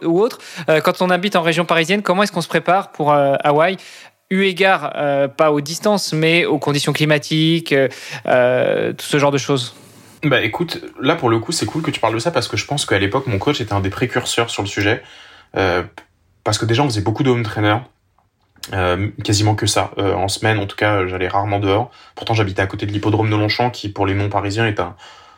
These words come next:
Speaker 2: un, bah, un hippodrome, hein, sauf que le tour, euh, est, c'est, c'est une piste cyclable, en gros, que pour les vélos. Donc, c'est très pratique pour faire des séances qualitatives. Euh, mais on a fait beaucoup de home trainer et, hum, de la sudation. Donc, je mettais des K-Way,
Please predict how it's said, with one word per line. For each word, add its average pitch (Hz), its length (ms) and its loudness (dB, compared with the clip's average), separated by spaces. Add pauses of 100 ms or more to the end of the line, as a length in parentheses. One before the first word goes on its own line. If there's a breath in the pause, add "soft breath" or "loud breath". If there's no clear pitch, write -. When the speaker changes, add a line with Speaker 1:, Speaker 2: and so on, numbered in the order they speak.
(220 loud breath)
Speaker 2:
un, 92 100 -2
bah, 92 200 0
un 92 40 -2
hippodrome, 98 460 0
hein, 107 160 0
sauf 104 200 -6
que 90 580 -2
le 95 100 0
tour, 117 380 0
euh, 95 720 -2
est, 98 340 -6
c'est, 101 180 -10
c'est 95 120 -8
une 95 80 -4
piste 110 200 0
cyclable, 98 340 -2
en 92 40 -2
gros, 90 200 -4
que - 120 -10
pour 101 120 0
les 95 80 0
vélos. 90 180 -6
Donc, 98 180 -10
c'est - 140 -12
très - 160 -2
pratique 107 400 -4
pour 95 140 -8
faire 95 100 -10
des 95 80 -2
séances 98 420 -2
qualitatives. - 460 -4 (920 loud breath)
Euh, 107 240 0
mais 110 140 0
on 110 60 0
a 107 60 2
fait 120 100 -4
beaucoup 147 240 -2
de 147 80 2
home 123 120 0
trainer 120 400 0 (180)
et, 104 200 0
hum, 90 920 -4 (600)
de 110 120 -4
la 104 60 0
sudation. 117 480 -2
Donc, 98 140 0
je 98 80 -4
mettais 95 160 -4
des 98 100 0
K-Way, 110 640 0